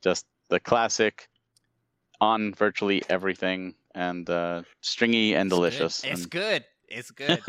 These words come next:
Speaker 1: <laughs>
Speaker 2: And, you know, there's different levels of mozzarella. You know, there's great value Walmart bag
Speaker 1: Oh,
Speaker 2: mozzarella.
Speaker 1: God.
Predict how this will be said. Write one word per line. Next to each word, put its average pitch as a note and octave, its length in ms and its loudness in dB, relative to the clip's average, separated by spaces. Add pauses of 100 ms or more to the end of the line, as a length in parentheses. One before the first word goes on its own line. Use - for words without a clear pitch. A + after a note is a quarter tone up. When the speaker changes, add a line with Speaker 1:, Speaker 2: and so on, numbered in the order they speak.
(400)
Speaker 1:
<laughs> - 300 -4 (300)
Speaker 2:
And, F#3 180 -8 (160)
you G3 80 -6
know, G#3 160 -4
there's D#4+ 260 -8
different E4+ 400 -6
levels E3 400 0
of B2 140 -8
mozzarella. A#2+ 600 -8
You A#2 140 -12
know, D#3 140 -6
there's D#3+ 200 -6
great C#3 380 -8
value B2 460 -2
Walmart A2+ 500 -8
bag A2+ 320 -8
Speaker 1:
Oh, A#2+ 60 -10
Speaker 2:
mozzarella. F#2 600 4
Speaker 1:
God. D#2 140 -8